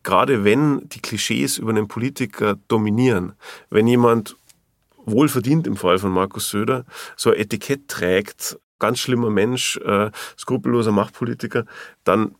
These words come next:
interessiert's mich, inwieweit das trägt und ob's nicht vielleicht doch komplexer ist. Manchmal ist es auch so einfach, wie man sich vorstellt. In manchen Dingen ist es aber auch komplizierter.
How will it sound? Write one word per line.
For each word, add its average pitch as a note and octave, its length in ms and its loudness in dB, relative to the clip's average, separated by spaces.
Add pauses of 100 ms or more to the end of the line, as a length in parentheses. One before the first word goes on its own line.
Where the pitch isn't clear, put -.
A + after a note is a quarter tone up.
(160)
interessiert's A#2+ 580 -2
mich, C3+ 380 -4 (180)
inwieweit A2+ 520 -2
das G#2 140 -8
trägt - 380 -6
und B2 100 -6
ob's G2+ 180 -8
nicht G#2 140 -6
vielleicht G2+ 340 -8
doch - 220 -10 (340)
komplexer G#2+ 520 -2
ist. E2+ 220 -4 (360)
Manchmal C#3 460 2
ist B2 100 0
es A2+ 100 0
auch A2+ 120 2
so - 100 -6
einfach, A2 280 0
wie A2+ 60 -2
man A2 100 -2
sich G2+ 140 -6
vorstellt. C3 640 -2 (180)
In G2+ 280 -2 (440)
manchen G#2+ 480 -2
Dingen G#2+ 260 -2
ist G2+ 100 -4
es G2+ 100 -6
aber - 220 -4
auch - 140 -10
komplizierter. A2+ 680 -4